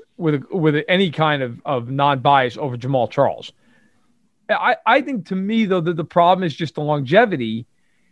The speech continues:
He's gonna have to have some, uh, you know, the committee's gonna have to overlook that really he, he essentially played five years.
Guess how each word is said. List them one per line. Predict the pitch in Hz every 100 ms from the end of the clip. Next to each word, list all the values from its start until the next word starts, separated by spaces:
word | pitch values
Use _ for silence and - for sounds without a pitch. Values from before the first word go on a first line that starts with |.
| _
He's | - 202 180
gonna | 214 175
have | 175 170 -
to |
have | 147 156 139
some, | 180 180 180 -
uh, | - -
you |
know, | 175 -
the | 156 147
committee's | 170 185 214 190
gonna | 175 170
have | 160
to | - -
overlook | 160 170 165 147 131 131 113 - - _ _ _ -
that | 180
really | 185 165 202 196 190
he, | 156 170 160
he | 151 185
essentially | 165 190 180 175 160
played | - 156 139
five | - 143 135 117
years. | 110 - -